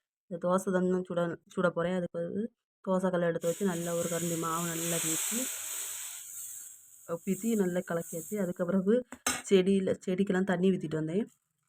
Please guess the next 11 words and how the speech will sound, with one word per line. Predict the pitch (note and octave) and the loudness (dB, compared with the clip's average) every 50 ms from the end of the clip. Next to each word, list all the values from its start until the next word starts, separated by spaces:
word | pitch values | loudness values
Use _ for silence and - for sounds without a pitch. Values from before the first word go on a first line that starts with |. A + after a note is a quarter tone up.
| _ - - - _ _ _ _ _ - - - | _ -20 -20 -20 _ _ _ _ _ -20 -12 -4
நான் | F3+ F#3 F#3 | 0 2 4
வெள்ளம் | F3+ F#3 F#3+ G3 G3+ F#3+ | 6 8 8 8 8 6
வந்துருச்சு | F3+ F3+ E3+ E3+ F3+ | 6 2 0 0 0
சொல்லி | F3 F#3 F#3 | 2 2 4
செடி-, | G3+ F3+ E3 E3 | 4 2 2 0
செடிக்கெல்லாம் | - E3+ E3 E3+ - E3+ E3+ F3+ | -4 -6 -6 -6 -6 -4 -4 -2
தண்ணி | F#3 E3+ E3+ F3 | -2 0 -2 -2
ஊத்திட்டு | E3+ E3 - D#3 D#3 D#3+ | -4 -4 -6 -6 -4 -4
வந்தாச்சு. | D#3+ D#3+ D#3 D#3 D3+ - F#3+ G#3 A#3 A3+ _ _ _ _ _ _ - | -4 -4 -6 -8 -6 -4 -2 -2 -2 -2 _ _ _ _ _ _ -10
அதுக்கப்புறம் | E3+ F3 F3 F3 E3+ F3 F3 E3+ | -6 -6 -4 -4 -2 -2 0 0
வந்து | E3+ E3+ E3+ F#3+ | 0 0 0 0